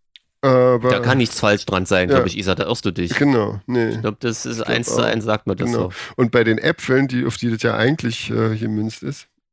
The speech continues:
Speaker 1: <coughs> muss man ja sagen, nur wenn's Bio-Äpfel sind. Ansonsten diese ganzen komischen Apfelzüchtungen, die es so, äh, im normalen Supermarkt gibt, äh,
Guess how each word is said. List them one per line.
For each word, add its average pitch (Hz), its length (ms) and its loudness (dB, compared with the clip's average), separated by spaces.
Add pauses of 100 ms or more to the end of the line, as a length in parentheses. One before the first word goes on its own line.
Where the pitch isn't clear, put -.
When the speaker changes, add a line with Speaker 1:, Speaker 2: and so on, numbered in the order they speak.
(160)
Speaker 1:
<coughs> 131 380 4 (460)
muss 113 180 -2
man 135 140 2
ja 123 100 4
sagen, 117 460 0 (480)
nur 113 180 4
wenn's 120 180 2
Bio-Äpfel 117 520 -4
sind. 104 220 -6
Ansonsten 98 540 -6
diese 104 220 -6
ganzen 101 360 -2
komischen 110 640 -2 (240)
Apfelzüchtungen, 139 920 -2
die 127 160 -6
es - 80 -18
so, 120 260 -2
äh, - 640 -14
im 107 260 -4
normalen 107 540 0
Supermarkt 120 560 0
gibt, - 320 -12
äh, 107 360 -2